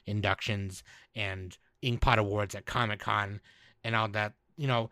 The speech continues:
you could relate to any creator story about, you know, started from the bottom, now we here.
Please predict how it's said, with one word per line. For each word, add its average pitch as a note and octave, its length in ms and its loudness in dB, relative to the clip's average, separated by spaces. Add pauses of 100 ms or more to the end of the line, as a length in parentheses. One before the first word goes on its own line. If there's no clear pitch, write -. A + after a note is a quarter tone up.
(220)
you D#3+ 120 -2
could A3+ 160 6
relate F3 280 6
to - 120 -2
any C3 200 2
creator A#2 340 0
story G#2 380 0
about, G2 320 -4 (280)
you A2+ 80 -6
know, G#2+ 60 -2
started A2+ 280 2
from A#2+ 120 -2
the A2 60 2
bottom, G#2 320 4
now G2 140 0
we G2 60 -6
here. F#2+ 300 -2